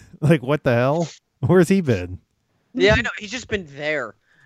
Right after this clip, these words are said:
Speaker 2: the whole time. Like, I want someone to go back. They're gonna,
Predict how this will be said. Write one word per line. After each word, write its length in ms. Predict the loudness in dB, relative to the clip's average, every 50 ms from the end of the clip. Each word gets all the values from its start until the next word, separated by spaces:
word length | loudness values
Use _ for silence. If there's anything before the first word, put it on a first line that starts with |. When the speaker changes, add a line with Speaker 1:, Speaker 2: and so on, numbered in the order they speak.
| _ _
Speaker 2:
the 160 | 0 0 2
whole 180 | 2 2 0 0
time. 240 | 0 -4 -4 -2 -4
Like, 140 | -6 -4 0
I 120 | 0 0 0
want 240 | 2 0 -2 0
someone 240 | 0 -2 -2 -2 -4
to 100 | -6 -2
go 160 | 0 0 2
back. 240 | 2 2 0 0 0
They're 80 | -4 -4
gonna, 300 | -2 0 -2 -2 -2